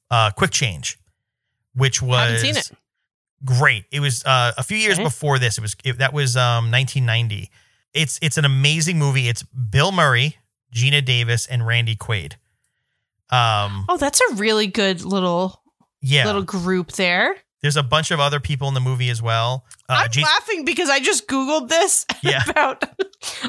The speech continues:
Speaker 2: I'm gonna let you tell it, but
Speaker 1: Yeah.
Speaker 2: please keep
Speaker 1: Um,
Speaker 2: going.
Speaker 1: I highly recommend this movie, right? Uh, uh, side note, we'll get, I'll get to what Geena Davis said that Bill Murray is an asshole, but I'll get back to that.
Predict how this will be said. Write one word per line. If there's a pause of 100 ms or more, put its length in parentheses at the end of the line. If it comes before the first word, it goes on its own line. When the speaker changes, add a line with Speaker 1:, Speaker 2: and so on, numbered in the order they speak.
Speaker 2:
I'm
gonna
let
you
tell
it,
but (200)
Speaker 1:
Yeah. (220)
Speaker 2:
please
keep
Speaker 1:
Um,
Speaker 2:
going. (400)
Speaker 1:
I
highly
recommend
this
movie,
right?
Uh,
uh, (280)
side
note,
we'll
get,
I'll
get
to
what
Geena
Davis
said
that
Bill
Murray
is
an
asshole,
but
I'll
get
back
to
that.